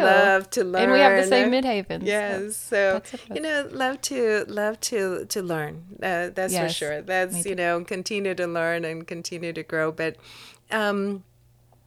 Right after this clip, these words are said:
Speaker 1: how it works is through the chakra system.
Speaker 2: Mm-hmm.
Speaker 1: Okay, so the energy centers that we know as chakras, uh, they have, through the law of correspondence,
Speaker 2: Mm-hmm.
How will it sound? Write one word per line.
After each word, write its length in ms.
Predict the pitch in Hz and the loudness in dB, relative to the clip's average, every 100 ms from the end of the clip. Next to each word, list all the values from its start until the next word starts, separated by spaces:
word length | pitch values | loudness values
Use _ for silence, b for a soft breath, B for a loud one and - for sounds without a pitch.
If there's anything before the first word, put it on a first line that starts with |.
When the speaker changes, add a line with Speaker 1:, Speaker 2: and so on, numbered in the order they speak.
| _ _ - B B | _ _ -10 B B
Speaker 1:
how 220 | 277 285 | -6 -4
it 120 | - | -2
works 300 | 190 180 - | -2 -2 -2
is 180 | 175 - | -2 -2
through 320 | - 226 220 | -2 -4 -4
the 360 | 208 208 202 220 220 - | -4 -6 -6 -12 -18 -14
chakra 500 | - 170 - 165 160 | -8 -8 -8 -10 -8
system. 680 | - - - - - - 170 _ | -6 -4 -4 -6 -12 -16 -18 _
Speaker 2:
Mm-hmm. 320 | 190 180 165 190 | -4 -4 -4 -8
Speaker 1:
Okay, 280 | 190 170 214 | -8 -8 -4
so 540 | - 202 180 185 185 B B B | -4 -2 0 0 0 B B B
the 140 | - - | -8 -6
energy 380 | 214 254 262 | -6 -4 -4
centers 500 | - - 156 - 170 | -6 -6 -8 -8 -8
that 160 | 185 - | -6 -6
we 140 | 180 | -6
know 180 | 165 160 | -8 -8
as 140 | 165 - | -6 -6
chakras, 720 | 185 - - - - - - B B B B B | -8 -12 -14 -16 -10 -10 -10 B B B B B
uh, 240 | 196 180 185 | -4 -2 -4
they 200 | 190 208 | -4 -6
have, 460 | - 240 233 233 233 | -6 -8 -4 -4 -4
through 180 | - 202 | -8 -6
the 120 | 196 | -4
law 280 | 190 214 240 | -2 -2 -2
of 120 | - | -8
correspondence, 1200 | - 202 196 - - 165 147 143 - - - - 170 | -10 -8 -8 -10 -10 -10 -10 -14 -20 -20 -10 -4 -2
Speaker 2:
Mm-hmm. 420 | 180 170 185 | -2 -4 -4